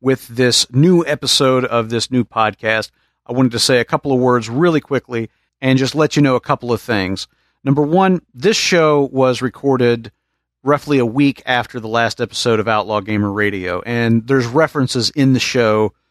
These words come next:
to the time frame it was recorded in, and that's kind of important to, to understand, at least, you know, from where we were coming from when the, uh, the show was put down. But once we got finished recording, we realized that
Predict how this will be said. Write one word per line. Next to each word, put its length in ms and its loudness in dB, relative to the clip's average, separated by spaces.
to 520 0
the 100 -18
time 340 0
frame 240 0
it 140 -2
was 160 -10
recorded 480 -6
in, 260 0
and 280 0
that's 160 -2
kind 180 -2
of 80 -2
important 480 -4
to, 240 -2
to 180 -6
understand, 720 0
at 120 -10
least, 260 -2
you 100 -2
know, 80 -2
from 200 -4
where 160 0
we 120 -4
were 120 -4
coming 320 -6
from 360 -4
when 320 0
the, 280 -2
uh, 100 0
the 80 -12
show 220 -2
was 100 -6
put 240 -14
down. 380 0
But 160 0
once 220 2
we 100 2
got 220 0
finished 300 0
recording, 380 0
we 100 0
realized 480 0
that 180 0